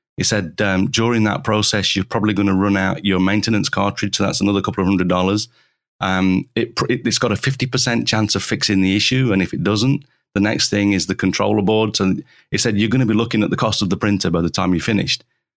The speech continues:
So what do you wanna do? So I'm like, "Okay, well, um, what do I do?" Uh, yeah, and I'm actually, I'm, I've had, I've asked him to, 'cause we live in a, a three-story apartment, and these things weigh a lot of, weigh a lot. Um, the,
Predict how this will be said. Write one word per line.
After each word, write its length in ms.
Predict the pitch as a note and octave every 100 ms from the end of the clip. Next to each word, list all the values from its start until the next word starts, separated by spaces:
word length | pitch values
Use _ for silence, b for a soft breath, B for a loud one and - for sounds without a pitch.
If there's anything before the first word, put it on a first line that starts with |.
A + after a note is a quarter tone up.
| -
So 140 | A2
what 120 | A2
do 40 | B2+
you 80 | A2+
wanna 160 | G2+
do? 300 | G#2+ F#2+ D2 _ -
So 180 | B2+
I'm 100 | A#2
like, 180 | A2+ -
"Okay, 320 | E3+ - G#2
well, 420 | D3 A#2+ A2 - -
um, 500 | - A#2 A2+ A2 A2 B B B B B -
what 220 | A2 B2
do 140 | B2
I 60 | E3
do?" 320 | C3 E2+ D#2+
Uh, 200 | F#2+ G#2 - F#2 -
yeah, 180 | D3 C#3+
and 160 | C3 C3
I'm 180 | C3
actually, 340 | C#3+ - B2+ G#2
I'm, 200 | G2+ G2
I've 140 | G#2+ G#2+
had, 180 | A#2+ B2
I've 180 | A#2 A2+
asked 260 | C#3 C3+ A#2
him 200 | G2+ F#2
to, 260 | - G#2
'cause 180 | F#2+ A2+
we 80 | C3+
live 220 | C#3+ C3+
in 100 | A2
a, 220 | F#2+ F2+ - _ _ _ _ _ _ -
a 60 |
three-story 600 | - A#2+ B2 - A#2 G2+
apartment, 600 | F#2 A#2+ B2 F#2 F2 C#2+
and 160 | D2+ A2
these 180 | D3 -
things 240 | C#3+ G#2+
weigh 140 | A2+
a 60 | G#2
lot 120 | F#2+
of, 160 | E2+ E2
weigh 300 | - G2+ A2+
a 60 | F#2
lot. 340 | F#2+ G2 - b b b _ -
Um, 300 | G2 F#2+ G2
the, 400 | A2 A2+ G#2+